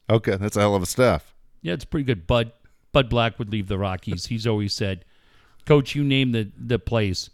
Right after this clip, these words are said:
Speaker 2: 'Cause I had a couple opportunities in, in, in, on the big island of Hawaii.
Speaker 1: Yeah.
Speaker 2: Bud and I were gonna go over there, but then the Rockies wouldn't let him out of his deal.
Speaker 1: <laughs> I've heard that. I've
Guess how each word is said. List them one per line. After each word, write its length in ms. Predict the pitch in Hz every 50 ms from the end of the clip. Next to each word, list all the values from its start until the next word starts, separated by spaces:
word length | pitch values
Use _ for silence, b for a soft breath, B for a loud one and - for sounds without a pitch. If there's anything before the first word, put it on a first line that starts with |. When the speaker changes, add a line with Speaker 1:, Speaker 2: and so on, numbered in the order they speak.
| _ - _ _ - - _ - -
Speaker 2:
'Cause 140 | - 104 104
I 100 | 120 135
had 80 | 135 117
a 40 | 107
couple 320 | - - 123 104 107 110
opportunities 800 | 110 110 107 - 110 92 - - 113 107 98 98 95 95 92 87
in, 240 | 98 95 92 87 92
in, 460 | - 101 92 90 90 82 82 85 87 - _
in, 200 | - 101 95 90 92
on 180 | 110 113 101
the 60 | 90
big 260 | 85 82 110 107 95 101
island 380 | 95 92 98 95 95 92 87 85
of 100 | 78 82
Hawaii. 480 | 87 78 80 78 78 82 85 80 76 - -
Speaker 1:
Yeah. 200 | 107 110 104 90
Speaker 2:
Bud 160 | - 123 104
and 100 | 101 98
I 80 | 92 92
were 100 | 87 85
gonna 180 | 82 90 87 85
go 180 | 82 90 85 85
over 180 | 85 82 87
there, 320 | 82 85 87 82 85 92 85 - - - -
but 160 | 98 92 90
then 220 | 98 98 95 92
the 80 | 90 87
Rockies 500 | 90 90 90 92 - - 101 90 82 92
wouldn't 200 | 95 90 87 -
let 100 | 101 90
him 100 | 90 90
out 140 | 85 85 82
of 60 | 80 80
his 160 | 80 78 -
deal. 260 | - 80 78 76 80 - _ _ _ _ -
Speaker 1:
<laughs> 400 | - - - - - - - -
I've 120 | - -
heard 220 | - - - 131 98
that. 180 | 87 78 73 - -
I've 80 | - 90